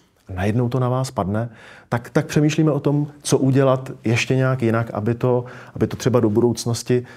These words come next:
tak nepadlo. Samozřejmě ten pocit zodpovědnosti je důležitý, protože člověk navazuje na ty,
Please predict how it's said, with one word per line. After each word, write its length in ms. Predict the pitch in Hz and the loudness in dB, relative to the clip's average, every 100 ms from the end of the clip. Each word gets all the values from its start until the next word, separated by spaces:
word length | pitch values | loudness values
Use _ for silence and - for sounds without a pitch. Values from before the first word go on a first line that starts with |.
| - - _ _ _ | -20 -20 _ _ _
tak 220 | - 123 123 | -2 0 0
nepadlo. 480 | 107 110 101 87 | 0 0 0 -2
Samozřejmě 680 | 87 104 110 113 113 117 120 117 - _ | -4 -2 0 2 2 2 0 -4 -16 _
ten 160 | 107 104 | -2 -2
pocit 220 | 110 120 | 0 0
zodpovědnosti 640 | 113 113 110 107 110 - | 0 0 0 0 -2 -2
je 60 | 127 | 0
důležitý, 520 | 113 107 107 117 120 | 2 0 0 -2 -4
protože 680 | 120 104 - 107 107 110 107 - _ | -4 -8 -6 -4 0 -2 -2 -10 _
člověk 340 | - 98 101 104 | -8 -2 0 0
navazuje 460 | 104 110 104 104 | 2 2 2 0
na 120 | 95 | 0
ty, 280 | 95 104 104 | -2 -2 -2